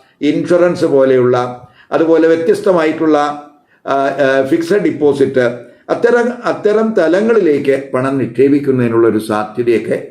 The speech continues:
കാണുന്നുണ്ട്. ഇനി നമുക്ക് വിവാഹം, ദാമ്പത്യബന്ധം, കുടുംബജീവിതം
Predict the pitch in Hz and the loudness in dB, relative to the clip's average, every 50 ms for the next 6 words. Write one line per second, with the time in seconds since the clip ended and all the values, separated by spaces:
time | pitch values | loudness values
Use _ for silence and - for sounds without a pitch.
0 | - 95 85 - 71 65 62 64 67 - - - _ _ _ _ - - - - | -8 -8 -8 -8 -10 -12 -16 -18 -18 -20 -20 -20 _ _ _ _ -20 -20 -20 -20
1 | - - - - - - - - 160 180 170 160 160 151 - 170 147 143 139 135 | -20 -20 -20 -20 -20 -16 -8 -2 0 0 2 2 0 0 0 0 2 2 2 2
2 | 139 139 151 147 135 156 180 - - - 120 123 127 131 139 139 139 156 143 139 | 2 0 0 -2 -2 -4 -6 -8 -6 -4 -2 -2 -2 0 -2 -2 0 2 2 2
3 | 139 131 127 131 - - - 127 123 131 135 143 139 135 127 120 110 107 104 - | 0 0 -2 -6 -6 -4 -2 0 2 2 2 0 0 0 0 0 -2 -4 -6 -12